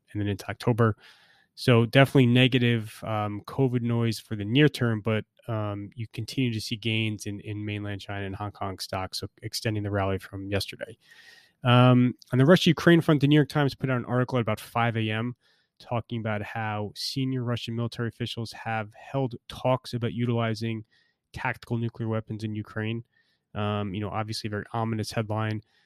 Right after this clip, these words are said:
It says that there is no indication that Russia is taking that step, no indication that Putin was involved in the talks. So I continue to think the odds of that actually happening are very low,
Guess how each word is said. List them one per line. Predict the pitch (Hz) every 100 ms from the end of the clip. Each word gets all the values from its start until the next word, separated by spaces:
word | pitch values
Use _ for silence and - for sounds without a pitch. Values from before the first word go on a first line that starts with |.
| _ _ _ _ _ _ _
It | -
says | 139 123
that | 127 -
there | 123 110
is | 107
no | 120 139
indication | 139 131 135 - 127
that |
Russia | 104 120 120
is | -
taking | 123 117 120
that | 107
step, | - 117 - 113
no | 117
indication | 123 117 123 113 113
that | 101
Putin | - 131 127
was | 120 113
involved | 113 113 113
in | 107
the |
talks. | - 113 107 -
So | - 101 98 98 _ _ _ _ _ _ _ _ _ -
I |
continue | 127 117 - 147 131
to | 127
think | 123
the | 117 92
odds | 110 107
of | 107
that | 107
actually | 104 - 98
happening | 110 - 104
are | 98
very | 98 95
low, | 95 117 135 156